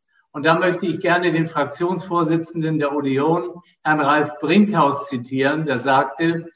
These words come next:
„Verantwortung kann man nicht teilen.“ Womit wir dann wiederum in diesem ganzen Pandemiesystem ganz schnell im föderalistischen Dilemma enden. Was können wir konkret machen,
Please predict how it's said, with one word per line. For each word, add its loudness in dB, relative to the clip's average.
„Verantwortung 2
kann 0
man 2
nicht 0
teilen.“ 0
Womit 0
wir 2
dann 2
wiederum 2
in -6
diesem -2
ganzen -4
Pandemiesystem 0
ganz 0
schnell -4
im 2
föderalistischen 2
Dilemma 2
enden. -2
Was -2
können 4
wir 2
konkret 2
machen, 4